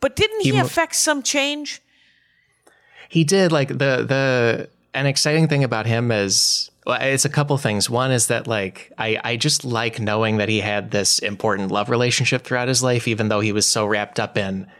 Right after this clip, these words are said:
Speaker 2: activism. And also he was, you know, if, if people are normative about what bodies are supposed to be, he had one that was outside that, but he got to, you know,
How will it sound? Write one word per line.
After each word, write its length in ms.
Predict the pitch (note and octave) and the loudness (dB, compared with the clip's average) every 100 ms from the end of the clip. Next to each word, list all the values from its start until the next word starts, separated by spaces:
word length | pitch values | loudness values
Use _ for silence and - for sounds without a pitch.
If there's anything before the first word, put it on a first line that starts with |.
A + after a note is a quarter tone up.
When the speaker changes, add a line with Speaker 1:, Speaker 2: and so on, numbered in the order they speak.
| - | -6
Speaker 2:
activism. 560 | F3+ F#3 F3 D#3 D3 C3 | -4 0 0 2 2 0
And 200 | A#2 A#2 | 0 0
also 280 | A#2+ A2+ A2+ | 0 0 0
he 160 | A2 | 0
was, 480 | G#2 G#2 G2+ - - - | 2 2 2 0 -2 -2
you 140 | B2 | -2
know, 100 | A2+ | 0
if, 320 | G2+ G#2 G#2 - | 0 0 -2 -2
if 260 | A2 - | -4 -2
people 280 | A#2 G#2+ G#2 | -4 -2 0
are 100 | G2+ | 0
normative 480 | G2+ G#2 G#2 G2+ G2 | 0 0 0 0 -2
about 240 | F#2 F#2+ | -4 0
what 160 | G#2 F#2+ | 0 0
bodies 380 | G2 G2 G2+ G2 | -2 0 -2 -2
are 60 | |
supposed 300 | - G#2 G2+ | -4 -4 -4
to 40 | G2+ | -2
be, 220 | G2+ F#2+ | -2 -2
he 120 | G#2 | -4
had 220 | F#2+ G2 | -4 -4
one 160 | F#2+ F#2+ | -4 -4
that 100 | F#2+ | -2
was 140 | F#2+ | -2
outside 400 | F#2 F#2 C3+ C3 | -4 -2 -2 -2
that, 200 | B2+ A#2 | -2 -2
but 100 | G#2+ | -2
he 60 | G#2 | -4
got 180 | G2+ G2 | -4 -6
to, 220 | - G3 | -6 -4
you 80 | B2+ | -4
know, 180 | G2 | -6